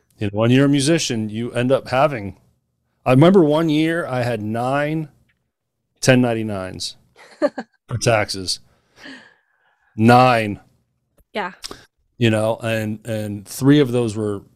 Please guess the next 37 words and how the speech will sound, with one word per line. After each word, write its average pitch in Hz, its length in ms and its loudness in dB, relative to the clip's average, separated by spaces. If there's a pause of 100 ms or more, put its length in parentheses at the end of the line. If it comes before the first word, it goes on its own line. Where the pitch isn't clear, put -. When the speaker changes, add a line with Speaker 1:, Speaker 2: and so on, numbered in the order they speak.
(100)
Speaker 1:
bands. 107 640 -4 (600)
So 107 180 -2
that 110 140 -4
mean, 110 240 -6
that 110 140 -8
means 110 200 -6
there 110 100 -8
was 101 120 -6
six - 340 -4
other, 110 460 -6 (720)
you 107 80 -8
know, 101 80 -2
I 110 120 2
used 113 220 -2
to 107 100 -4
host 107 340 -6
trivia 131 320 -2
nights 131 540 -6
locally 120 520 -6
at 104 120 -12
the 98 160 -14
restaurants 110 600 -8
and 101 120 -14
bars 107 320 -6
around 110 240 -10
town. 110 420 -8 (220)
Speaker 2:
Mm-hmm. 220 420 -6
Speaker 1:
I 104 60 -2
had 104 160 -4
a, - 60 -16 (100)
Speaker 2:
Your 214 140 -2
Speaker 1:
I - 20 2
had 120 120 2
a - 20 0
Speaker 2:
radio 214 220 0
voice. 107 140 -4
Speaker 1:
part-time - 1500 -6